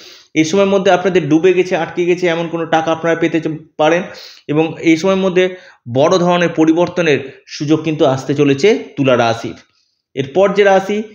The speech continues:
সে রাশির নাম আপনার কর্কট রাশি। কর্কট রাশি কিন্তু বড়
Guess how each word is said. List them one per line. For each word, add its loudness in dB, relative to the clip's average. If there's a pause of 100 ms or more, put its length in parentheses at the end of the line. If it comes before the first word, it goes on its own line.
(320)
সে -2
রাশির 2
নাম 0 (340)
আপনার -2
কর্কট -2
রাশি। -4 (360)
কর্কট 2
রাশি 2
কিন্তু 0
বড় 0